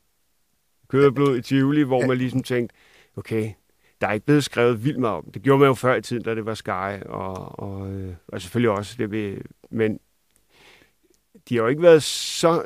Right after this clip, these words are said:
Speaker 1: dominerende, men når man kigger, altså, hvad det er for nogle rytter, de er på, der er det, øh, det er noget, der bliver interessant de her tre uger her.
Speaker 2: Ja.
Speaker 1: Fordi det, jeg tror, det hold der, det, det kommer... Altså, de, de kører jo også med gule hjelme nu, men, men stadigvæk så...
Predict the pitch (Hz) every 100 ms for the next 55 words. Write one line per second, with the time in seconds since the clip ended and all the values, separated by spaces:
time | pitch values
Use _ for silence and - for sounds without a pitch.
0 | 135 160 143 139 131 135 120 113 - -
1 | 180 214 196 160 _ _ _ _ _ _
2 | 123 113 113 104 _ _ 123 131 127 123
3 | 143 123 123 135 120 113 - 110 78 135
4 | 143 139 127 117 104 87 - - 175 190
5 | 175 160 156 139 131 139 143 143 - 139
6 | 131 135 131 113 - 123 - _ _ -
7 | - 135 135 123 139 131 120 120 151 156
8 | 151 131 131 139 127 135 131 120 107 120
9 | 139 104 131 120 101 101 117 - - 107
10 | 104 123 117 120 143 180 151 160 170 147
11 | 139 151 139 147 143 123 110 123 107 139
12 | 156 160 147